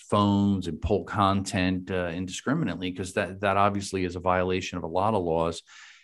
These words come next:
and, uh, privacy and others. So, um, and what we're seeing here is when we hear about that this software has been purchased and it's being used illegally and not following the proper boundaries, it makes one wonder how many other government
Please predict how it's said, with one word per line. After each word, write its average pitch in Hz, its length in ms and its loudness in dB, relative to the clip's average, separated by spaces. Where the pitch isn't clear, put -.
and, 90 400 -4
uh, - 120 -16
privacy 95 540 2
and 90 100 0
others. 92 500 4
So, 92 320 2
um, 90 320 -2
and 107 200 0
what 104 140 0
we're - 80 -4
seeing 120 400 6
here 131 300 2
is 104 100 0
when 98 120 -4
we 104 120 -2
hear 104 240 2
about 98 300 0
that 92 140 -4
this - 220 -6
software 104 420 0
has 92 120 -6
been 87 320 -6
purchased 131 1040 0
and 95 240 -4
it's 90 140 -6
being 95 380 -6
used 101 420 -2
illegally 98 800 0
and 92 220 -6
not 104 240 0
following 98 420 2
the 85 80 -8
proper 95 460 0
boundaries, 92 720 0
it 113 220 -4
makes 117 320 0
one 107 360 0
wonder 98 440 0
how 110 260 -2
many 101 340 -2
other 107 380 -2
government 92 580 -2